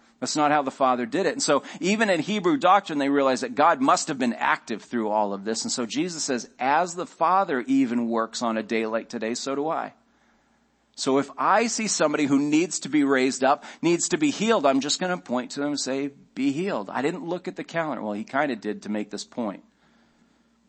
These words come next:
But he's not beholden to the calendar like they were.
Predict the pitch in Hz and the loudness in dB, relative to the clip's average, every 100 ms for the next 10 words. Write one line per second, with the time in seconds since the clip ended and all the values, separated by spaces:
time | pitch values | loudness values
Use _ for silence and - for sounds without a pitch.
0 | _ - 110 117 123 110 107 135 135 104 | _ -6 -2 0 0 -2 -4 -4 -2 -6
1 | 101 - 95 82 90 98 98 92 107 131 | -8 -12 -12 -10 -10 -8 -8 -6 -4 -4
2 | 101 101 | -6 -10